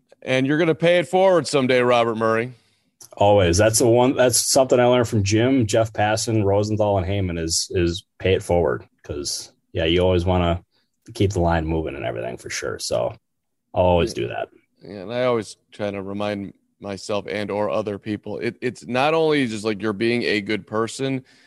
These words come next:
Speaker 1: but it, it's also good business. I mean, he,
Speaker 2: Mm-hmm.
Speaker 1: Jim, you, you never know where this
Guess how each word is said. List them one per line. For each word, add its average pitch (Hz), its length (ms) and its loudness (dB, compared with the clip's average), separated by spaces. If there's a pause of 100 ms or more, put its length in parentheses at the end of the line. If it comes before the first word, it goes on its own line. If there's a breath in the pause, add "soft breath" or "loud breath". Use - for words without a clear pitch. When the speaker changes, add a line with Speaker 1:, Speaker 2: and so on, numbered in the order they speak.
(240 soft breath)
Speaker 1:
but 117 100 0
it, 113 160 -2
it's 113 140 -8
also 120 380 0
good 110 280 -6
business. 101 580 -8 (200)
I 101 40 -18
mean, 107 200 -8
he, 104 180 -12
Speaker 2:
Mm-hmm. 87 200 -2 (100)
Speaker 1:
Jim, 123 340 -6
you, 113 240 -8
you 113 340 -6
never 131 320 0
know 110 200 0
where 107 300 -2
this 101 260 -8